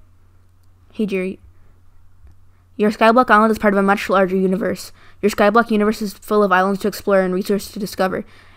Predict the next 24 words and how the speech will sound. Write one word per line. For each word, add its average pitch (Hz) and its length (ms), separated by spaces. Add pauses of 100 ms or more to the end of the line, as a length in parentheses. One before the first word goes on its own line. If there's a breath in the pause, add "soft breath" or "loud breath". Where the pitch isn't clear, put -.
(460 soft breath)
Uh, 190 60
use 202 260
the 240 80
portal 214 300
to 214 100
warp 196 220
to 208 80
the 190 80
first 196 240
of 190 80
those 175 60
islands, 180 500
the 185 60
Skyblock 190 480
Hub. 190 260 (760 soft breath)
So - 160
our 196 80
next 196 200
objective 202 520
is 190 220
to 185 340
use 190 280
the 202 80
teleporter. 185 680